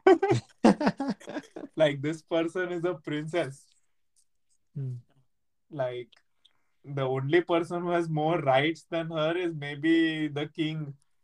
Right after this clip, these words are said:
Speaker 1: and the queen. And still this person is <laughs> disappointed with their life, right? Because they didn't have the choice to choose what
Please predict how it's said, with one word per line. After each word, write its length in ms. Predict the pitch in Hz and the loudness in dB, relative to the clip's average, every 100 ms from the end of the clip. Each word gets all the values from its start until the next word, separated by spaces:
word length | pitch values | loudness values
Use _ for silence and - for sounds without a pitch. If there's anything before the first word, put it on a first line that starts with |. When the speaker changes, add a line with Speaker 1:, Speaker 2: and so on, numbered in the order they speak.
| _ | _
Speaker 1:
and 200 | 135 139 | -8 -4
the 120 | 147 | -4
queen. 460 | - 147 147 135 135 _ _ - _ _ _ _ _ _ _ | -4 -4 -2 -4 -10 _ _ -20 _ _ _ _ _ _ _
And 200 | 127 135 | -8 -8
still 340 | - 156 160 | 0 6 6
this 240 | 156 151 160 | 8 4 2
person 520 | 170 156 160 165 156 | 2 2 4 0 0
is 160 | 165 147 | 0 0
<laughs> 100 | 143 | -2
disappointed 760 | 143 147 156 214 180 185 160 | 0 0 0 0 4 6 6
with 240 | 156 151 135 _ _ _ _ _ | 2 -2 -6 _ _ _ _ _
their 200 | 143 139 | -8 -4
life, 340 | 139 123 123 135 | -2 -2 -4 -8
right? 320 | 123 131 123 127 _ _ _ _ _ _ _ - | -10 -8 -8 -12 _ _ _ _ _ _ _ -12
Because 320 | 135 151 165 | -2 0 4
they 140 | 165 | 4
didn't 260 | 156 170 170 | 4 2 2
have 220 | 170 151 | 2 2
the 120 | 160 | -2
choice 360 | 160 143 147 160 | -6 -4 -4 -6
to 180 | - 160 | -8 -8
choose 320 | 156 156 156 | -4 -4 -4
what 200 | 147 | -6